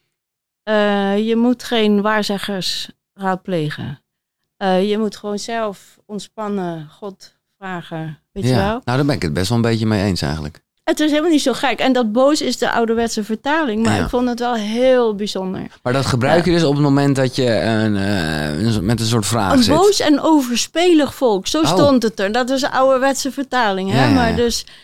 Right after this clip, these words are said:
Speaker 1: dus als je niet bij één God houdt, maar wa-, wat wou jij zeggen?
Speaker 2: Nou ja,
Speaker 1: Sorry.
Speaker 2: wanneer gebruik
Speaker 1: Ja.
Speaker 2: je dat dan? Wanneer een
Speaker 1: Ja,
Speaker 2: orakel
Speaker 1: ik
Speaker 2: heb je
Speaker 1: te
Speaker 2: een
Speaker 1: pas en te onpas. Ik ben echt een, eh, een totaal verslaafd, eh, voor, vanaf mijn achttiende tot en met m-, mijn dood, denk ik. En daarna,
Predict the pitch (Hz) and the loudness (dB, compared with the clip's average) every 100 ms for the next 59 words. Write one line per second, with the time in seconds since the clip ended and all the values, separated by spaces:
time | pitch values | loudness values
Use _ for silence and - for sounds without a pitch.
0 | _ _ - 226 - 240 - 233 247 233 | _ _ -4 -2 -2 -2 -2 0 0 0
1 | 226 220 208 233 226 208 214 208 185 170 | -2 0 0 0 0 -2 -6 -6 -4 -4
2 | 156 - 185 170 160 180 _ _ _ - | -4 -6 -6 -4 -6 -10 _ _ _ -12
3 | - 233 226 226 226 220 220 180 180 175 | -8 -8 -6 -4 -4 -6 -4 0 2 4
4 | 170 156 - 147 151 135 127 113 113 139 | 4 2 2 2 2 0 0 0 0 0
5 | 135 131 131 123 127 127 - 156 - - | 2 2 2 2 2 2 2 4 4 2
6 | - 277 107 285 294 254 254 247 240 254 | 2 2 2 2 0 -2 -4 -4 -4 -4
7 | 262 220 196 - 226 233 226 220 214 - | -2 -4 -4 -6 -4 0 0 0 -2 -2
8 | 220 214 208 202 196 190 190 - - 180 | 0 2 2 2 2 2 0 -4 -10 -10
9 | 190 208 - 214 208 196 202 180 196 180 | -2 -4 0 0 2 0 -4 -4 0 -2
10 | - - 180 170 165 - 180 170 - - | -4 -4 -2 0 -2 -4 -4 -2 -4 -8
11 | - 180 180 196 - - - 185 180 - | -6 -4 -4 -4 -4 -4 -6 -4 -4 -6
12 | 180 170 175 165 - 185 175 - _ 175 | -6 -4 -6 -6 -10 -10 -8 -10 _ -8
13 | 165 160 160 170 156 151 156 151 _ - | -4 0 0 -2 -4 -4 -6 -10 _ -20
14 | _ _ _ 202 190 196 185 180 185 | _ _ _ 0 2 2 2 0 -2